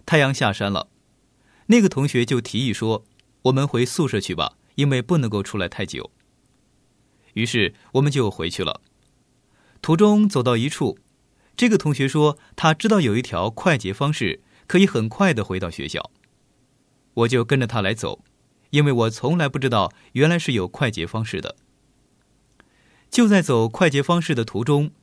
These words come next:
神向我做了奇妙的事。那个同学在一边走的时候，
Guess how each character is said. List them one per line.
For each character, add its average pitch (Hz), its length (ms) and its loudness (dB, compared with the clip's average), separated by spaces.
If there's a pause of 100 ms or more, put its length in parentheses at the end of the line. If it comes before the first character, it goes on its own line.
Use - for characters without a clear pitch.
(180)
神 151 240 2
向 160 220 0
我 101 100 0
做 120 180 -2
了 92 120 -2
奇 - 260 -4
妙 113 160 -2
的 73 100 -10
事。 - 260 -8 (1700)
那 170 140 6
个 151 60 2
同 143 160 0
学 131 160 0
在 127 220 2
一 170 180 -2
边 175 180 4
走 104 140 -2
的 90 100 -6
时 95 140 -4
候， 90 280 -4